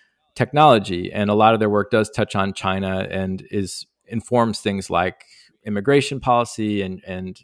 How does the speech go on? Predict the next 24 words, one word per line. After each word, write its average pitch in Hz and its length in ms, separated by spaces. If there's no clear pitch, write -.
uh, 85 200
the 92 60
China 139 340
Initiative 104 520
and, 92 120
and 92 400
all 104 140
of 98 80
that 92 220
going 92 240
on. 92 200
So 104 360
I 156 140
have 160 120
found 120 300
them 107 140
to 107 100
just 104 220
be 107 80
a 104 80
real 107 240
voice 98 480
of, 95 400
of 95 280